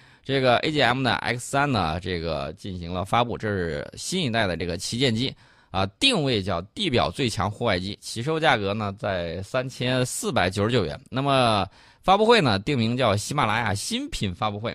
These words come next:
啊，我不知道是不是跟那个喜马拉雅那个F M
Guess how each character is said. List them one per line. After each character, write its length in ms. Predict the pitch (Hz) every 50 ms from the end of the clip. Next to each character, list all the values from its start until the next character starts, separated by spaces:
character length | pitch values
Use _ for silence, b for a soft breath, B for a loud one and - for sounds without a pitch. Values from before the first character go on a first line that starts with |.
| - _
啊， 200 | - 73 95 90
我 140 | 82 82 82
不 80 | 92 104
知 60 | 107
道 180 | 113 107 104
是 180 | 104 104 - 143
不 80 | 123 107
是 140 | 98 90
跟 180 | 85 92 107 107
那 160 | 117 117 104
个 380 | 95 90 85 80 82 80 87 87
喜 180 | 92 - -
马 80 | 110 107
拉 140 | 95 98 107
雅 380 | 110 98 104 98 - 82 80 - _ _ _
那 160 | - - 101
个 500 | 95 92 87 80 80 78 73 73 64 - - _ b b b b b b
F 220 | b 110 110 117
M 200 | 101 95 117 127